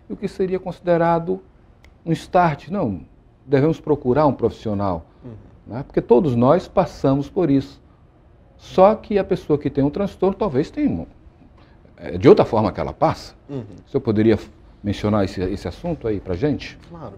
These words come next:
Speaker 2: claro. Eu, eu também trabalho com crianças, como eu tinha, como eu tinha dito, e, é, eu diria o seguinte: que é bem complicado pra se observar, pros pais observarem alguma,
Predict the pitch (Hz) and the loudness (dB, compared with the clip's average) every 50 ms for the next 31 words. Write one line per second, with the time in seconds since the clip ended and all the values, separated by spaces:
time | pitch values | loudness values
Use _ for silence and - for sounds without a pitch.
0 | - - 127 135 117 95 101 - - - 135 139 135 135 - - - 139 135 - | -20 -18 -14 -12 -12 -12 -12 -14 -12 -6 -4 -4 -4 -6 -10 -16 -14 -14 -12 -10
1 | - 135 143 151 139 131 113 101 104 101 101 101 98 98 - 104 98 95 95 - | -6 -4 -2 -2 -2 -2 -4 -2 -2 -4 -4 -6 -8 -10 -10 -10 -10 -10 -10 -10
2 | 104 104 98 107 139 147 151 147 - - 87 - - - 98 98 95 92 - - | -8 -6 -4 -4 -4 -4 -6 -8 -10 -14 -16 -18 -18 -18 -16 -16 -16 -16 -16 -16
3 | 107 98 92 95 92 90 92 - - - - - - - 101 95 92 92 - 101 | -16 -14 -14 -14 -14 -16 -18 -20 -20 -20 -20 -20 -20 -18 -14 -14 -14 -14 -14 -14
4 | 95 95 95 107 135 151 151 - - - - - - - - - - - - - | -14 -14 -12 -10 -8 -8 -8 -10 -14 -20 -20 -20 -20 -20 -20 -20 -20 -20 -20 -20
5 | - - - - - - - - - 123 127 131 135 131 127 127 123 120 110 110 | -20 -20 -20 -20 -20 -20 -18 -12 -8 -4 -2 0 2 2 4 2 2 0 -2 -4
6 | - - - - - - - - - - - - - - - - - - - - | -8 -12 -20 -20 -20 -20 -20 -20 -20 -20 -20 -20 -20 -20 -20 -20 -20 -20 -20 -20
7 | - 127 123 120 117 117 117 113 117 123 139 135 135 139 135 135 - - 110 107 | -18 -16 -14 -10 -6 -4 -2 -2 -2 -4 -4 -2 -2 -2 -4 -4 -8 -14 -12 -12
8 | 101 95 95 95 92 - - - - - - - - - _ - - - - - | -10 -10 -10 -12 -14 -16 -20 -20 -20 -20 -20 -20 -20 -20 _ -20 -20 -20 -20 -10
9 | - 127 117 113 - - 120 117 113 110 117 160 160 151 139 120 110 104 - - | -4 -2 -2 -2 -2 -4 -4 -6 -6 -6 -4 -2 -2 0 0 -2 -4 -6 -8 -8
10 | 110 98 - 117 107 - - 110 101 95 92 95 95 - 104 98 92 - - 104 | -10 -8 -8 -10 -10 -8 -6 -4 -4 -4 -6 -10 -12 -12 -12 -12 -10 -8 -8 -8
11 | 98 - - - 104 98 104 101 98 98 101 113 131 131 117 98 95 87 - - | -8 -10 -12 -12 -10 -10 -10 -10 -8 -4 -2 -2 -2 -2 -4 -6 -8 -12 -16 -20
12 | - - - - 113 104 95 95 95 92 - - - - - - 101 101 101 - | -20 -20 -12 -8 -8 -6 -6 -6 -10 -12 -14 -18 -20 -20 -20 -18 -18 -18 -14 -10
13 | 104 98 104 101 107 104 98 95 92 95 95 95 95 95 95 98 98 98 92 | -10 -10 -6 -2 0 0 2 0 0 -4 -6 -8 -8 -8 -8 -10 -10 -10 -12